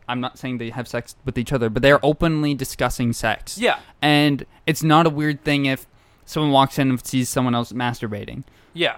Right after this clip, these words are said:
Speaker 1: And, like, obviously it's uncomfortable in the moment, but they
Speaker 2: Mm-hmm.
Speaker 1: move past it, and it's more of an accepting environment, I guess
Speaker 2: Mm-hmm.
Speaker 1: is what I'm trying to say.
Speaker 2: And I guess what I'm saying is, like, I, I can, I feel like there should be a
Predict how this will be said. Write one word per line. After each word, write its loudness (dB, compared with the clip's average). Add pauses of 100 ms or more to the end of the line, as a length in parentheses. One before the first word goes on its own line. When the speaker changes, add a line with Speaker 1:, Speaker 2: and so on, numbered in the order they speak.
(140)
Speaker 1:
And, 6
like, 4
obviously 4
it's -8
uncomfortable -4
in -8
the -10
moment, -4
but -2
they 4
Speaker 2:
Mm-hmm. 4
Speaker 1:
move 2
past 0
it, -2
and 2
it's 0
more 2
of 0
an -2
accepting -6
environment, 0
I -2
guess 2
Speaker 2:
Mm-hmm. -6
Speaker 1:
is -8
what -2
I'm -2
trying -6
to -10
say. -6
Speaker 2:
And 2
I 2
guess -2 (460)
what -2
I'm 0
saying -4
is, -10
like, -4
I, 2
I -2
can, -10 (480)
I 0
feel -4
like -2
there -2
should -14
be -4
a -4